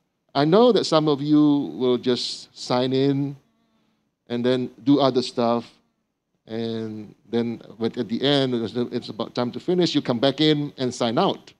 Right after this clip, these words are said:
But who, who actually loses in this? It's not me. It's you. You know, I know that, uh, this is what I,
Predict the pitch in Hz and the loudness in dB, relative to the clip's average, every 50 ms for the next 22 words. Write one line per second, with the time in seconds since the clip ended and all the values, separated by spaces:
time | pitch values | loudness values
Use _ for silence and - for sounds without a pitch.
0 | _ _ _ _ _ _ _ _ _ _ _ _ _ _ _ _ _ _ _ _ | _ _ _ _ _ _ _ _ _ _ _ _ _ _ _ _ _ _ _ _
1 | _ _ _ _ _ _ _ _ _ _ _ _ _ _ _ - 180 170 175 - | _ _ _ _ _ _ _ _ _ _ _ _ _ _ _ 0 2 2 0 -2
2 | - - - 151 123 135 214 240 254 247 226 202 - - _ _ - 139 180 226 | -10 -16 -16 -12 -6 -4 -2 0 2 0 0 -2 -4 -8 _ _ -8 -4 0 2
3 | 240 233 214 - - - 202 196 190 190 180 180 170 175 165 143 139 160 156 127 | 2 2 0 -2 -4 -2 -2 -2 -2 0 0 0 2 2 2 4 4 4 4 2
4 | 135 117 - 120 120 110 104 104 - - - _ _ _ _ _ _ _ _ _ | -2 -4 -4 -6 -8 -6 -6 -8 -8 -10 -18 _ _ _ _ _ _ _ _ _
5 | _ _ _ _ - - - 190 220 - 170 196 262 277 185 117 87 - _ _ | _ _ _ _ -18 -6 -4 -2 -2 -2 -2 -2 -2 -2 -2 -4 -6 -10 _ _
6 | _ _ _ _ _ _ _ _ _ _ _ _ - - - - - 185 233 262 | _ _ _ _ _ _ _ _ _ _ _ _ -10 -10 -10 -6 -2 0 2 2
7 | 214 139 - - - _ _ _ _ _ _ _ _ _ _ _ _ _ _ _ | 2 2 0 -2 -10 _ _ _ _ _ _ _ _ _ _ _ _ _ _ _
8 | - 175 160 147 143 - - 170 190 240 277 269 247 214 196 165 151 165 143 - | 2 4 4 4 2 2 0 2 4 6 6 6 6 6 4 2 2 0 0 0
9 | - - - 156 143 143 139 135 135 131 131 - _ _ _ _ _ _ _ _ | -4 -4 0 2 2 4 2 0 -2 -6 -12 -20 _ _ _ _ _ _ _ _
10 | _ - 214 196 196 160 147 160 151 135 131 120 - | _ -6 -6 -4 -4 -2 -2 -2 0 -2 -2 -4 -6